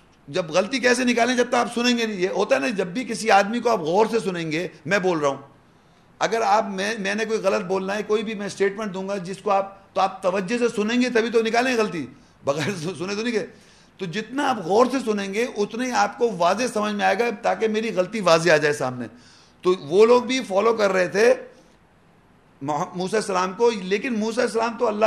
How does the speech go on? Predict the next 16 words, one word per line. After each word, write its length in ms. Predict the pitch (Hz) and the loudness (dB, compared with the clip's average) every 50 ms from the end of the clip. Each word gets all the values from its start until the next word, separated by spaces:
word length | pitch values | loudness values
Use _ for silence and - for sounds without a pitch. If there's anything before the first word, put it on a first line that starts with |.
| 220 | 2
کے 80 | 208 226 | 2 0
پیغمبر 460 | 220 220 180 165 180 190 196 214 226 | 0 2 2 2 0 0 -2 -2 -2
ہیں، 80 | 233 233 | 0 -2
اللہ 180 | 220 214 214 214 202 | 0 2 2 2 2
کی 80 | 214 214 | 0 -2
بات 320 | 170 170 170 196 190 - | 0 0 0 0 0 -2
ب-، 200 | 180 175 165 160 | -2 -2 -2 -2
بیان 260 | 143 143 147 175 208 196 | -2 -2 -2 -2 -2 -2
کر 100 | 185 170 | -2 -2
رہے 160 | 165 165 160 | 0 0 -2
تھے 200 | 147 160 196 208 196 - - - - - _ _ _ | -2 -2 -4 -6 -6 -8 -12 -20 -20 -20 _ _ _
آیات 440 | 123 131 139 143 170 196 - - 175 | 0 4 6 6 6 6 4 0 -4
میں، 120 | 180 190 | -8 -6
مختلف 340 | 185 170 160 131 - 185 - | -6 -6 -8 -8 -8 -8 -8
situation 480 | - 156 139 139 160 180 170 190 202 185 | -8 -10 -10 -8 -8 -6 -6 -6 -6 -4
میں۔ 220 | 170 185 208 220 | -6 -6 -6 -6